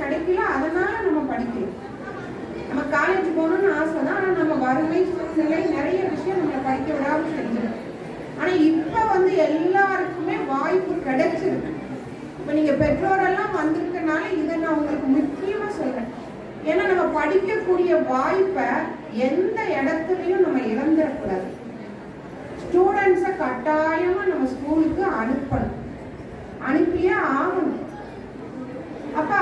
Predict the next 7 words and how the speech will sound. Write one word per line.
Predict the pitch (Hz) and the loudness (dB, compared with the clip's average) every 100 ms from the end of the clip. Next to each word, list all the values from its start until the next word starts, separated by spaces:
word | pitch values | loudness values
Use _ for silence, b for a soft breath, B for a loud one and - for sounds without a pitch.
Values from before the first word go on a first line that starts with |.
| 330 | 2
அவனோட | 320 339 339 262 | 2 2 2 2
வருகை | 277 320 370 403 - | 2 2 2 2 0
சதவிகிதம் | 302 302 311 - 294 277 - 220 | 0 0 0 0 0 -2 -2 -2
எழுபத்தஞ்சு | 254 349 359 339 294 269 269 | -2 0 0 2 2 0 -2
சதவிகிதம், | 254 302 294 240 262 254 | 2 2 2 0 0 2
நூறு | 294 370 392 - | 2 2 2 0
சதவிகிதம் | 285 269 320 320 320 339 | 0 0 2 2 0 -2